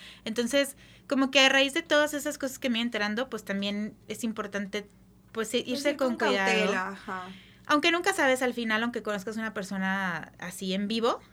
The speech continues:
Speaker 1: pues, no sabes todo lo que hay detrás, ¿no? Pero,
Speaker 2: Ujú.
Speaker 1: este, pues, acá como con mayor razón, ¿no? Porque vas uno a uno, ¿no? O
Speaker 2: Sí,
Speaker 1: sea,
Speaker 2: vas a conocer a alguien por primera vez, alguien que no
Speaker 1: Exacto.
Speaker 2: conoces.
Speaker 1: Entonces,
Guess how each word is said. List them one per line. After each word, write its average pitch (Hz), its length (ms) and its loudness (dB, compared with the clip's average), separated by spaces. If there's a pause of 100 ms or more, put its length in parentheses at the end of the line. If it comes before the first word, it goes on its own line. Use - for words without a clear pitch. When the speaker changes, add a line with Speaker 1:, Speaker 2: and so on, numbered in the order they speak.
(160)
Speaker 1:
pues, 180 220 -6
no 185 160 -2
sabes 160 460 -10
todo 151 260 -10
lo 147 160 -12
que 151 180 -12
hay 151 120 -14
detrás, 196 400 -12
¿no? 165 160 -12
Pero, 175 240 -8
Speaker 2:
Ujú. 294 100 -10 (560)
Speaker 1:
este, 180 340 -6
pues, 185 260 -6
acá 190 240 -4
como 220 300 -6
con 165 160 -10
mayor 165 380 -10 (280)
razón, 175 440 -6
¿no? 160 100 -10
Porque 175 240 -6
vas 165 320 -8 (460)
uno 208 240 -4
a 190 100 -2
uno, 160 300 -10
¿no? 156 380 -10
O 151 100 -10
Speaker 2:
Sí, 320 200 -10
Speaker 1:
sea, 254 80 -4
Speaker 2:
vas 233 180 -2
a 262 60 -8
conocer 262 260 -8
a - 20 -4
alguien 214 180 -8
por 214 160 -10
primera 180 360 -12
vez, - 240 -16
alguien 180 160 -8
que 185 100 -6
no 185 60 -8
Speaker 1:
Exacto. 180 220 -12
Speaker 2:
conoces. - 600 -16
Speaker 1:
Entonces, 233 560 -2